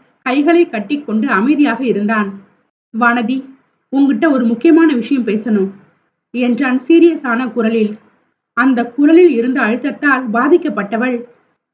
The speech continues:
என்ன என்று கூர்மையாக பார்த்தாள். "பத்திரிகையில பேட்டி கொடுத்த மாதிரி நம்ம கல்யாணத்தை சீக்கிரமா நடத்தியாகணும்.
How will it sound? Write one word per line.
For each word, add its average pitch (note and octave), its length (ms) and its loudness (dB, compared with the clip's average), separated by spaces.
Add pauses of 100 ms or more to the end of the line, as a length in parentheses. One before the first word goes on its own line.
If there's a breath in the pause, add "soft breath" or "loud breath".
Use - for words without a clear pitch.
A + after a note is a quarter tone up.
என்ன C4 300 2 (200)
என்று A3 320 2
கூர்மையாக D#4+ 640 4
பார்த்தாள். G#3 540 -4 (600)
"பத்திரிகையில C#4+ 600 0
பேட்டி C4+ 300 0
கொடுத்த A#3 320 -2
மாதிரி A3 380 -2 (420)
நம்ம B3+ 260 0
கல்யாணத்தை D4 520 0
சீக்கிரமா D#4 500 2
நடத்தியாகணும். G#3 680 -2